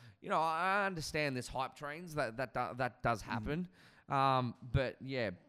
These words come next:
Speaker 1: posting just, posting stuff and
Speaker 2: Yeah, I don't think, because they're not in the space or they don't really understand the space, I don't think they actually really truly understand the repercussions of their actions. Like, they think, "Oh, it's just a post," like they're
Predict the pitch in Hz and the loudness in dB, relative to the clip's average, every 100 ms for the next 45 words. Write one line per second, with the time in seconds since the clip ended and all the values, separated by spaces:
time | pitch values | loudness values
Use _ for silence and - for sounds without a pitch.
0 | - - - 143 156 - 151 123 127 110 | -20 0 4 4 4 0 -4 -2 -4 -4
1 | - _ - - - 143 147 139 107 123 | -8 _ -16 2 4 4 0 -4 -6 0
2 | 120 - - 110 107 147 170 208 190 - | 0 0 -2 0 2 0 -2 -8 -12 -12
3 | - 139 165 165 147 113 113 113 - 110 | -10 -8 -8 -8 -8 -10 -10 -10 -10 -8
4 | 110 - 101 104 104 104 104 98 92 - | -8 -10 -10 -10 -12 -12 -12 -10 -12 -12
5 | 101 104 - 92 92 - 110 127 117 110 | -10 -10 -12 -14 -14 -12 -12 -12 -10 -12
6 | - 104 92 98 98 - 98 98 95 92 | -12 -14 -12 -12 -14 -14 -12 -10 -10 -12
7 | - 92 90 95 95 95 95 - 95 87 | -14 -14 -12 -10 -12 -10 -12 -12 -14 -14
8 | 92 113 95 95 92 - 131 147 117 117 | -12 -10 -8 -8 -10 -10 -10 -10 -10 -10
9 | 120 127 120 110 95 - - - - 117 | -10 -10 -8 -6 -8 -12 -20 -18 -14 -10
10 | - 113 104 - 113 110 - 104 - 104 | -10 -10 0 0 0 -6 -8 -10 -12 -14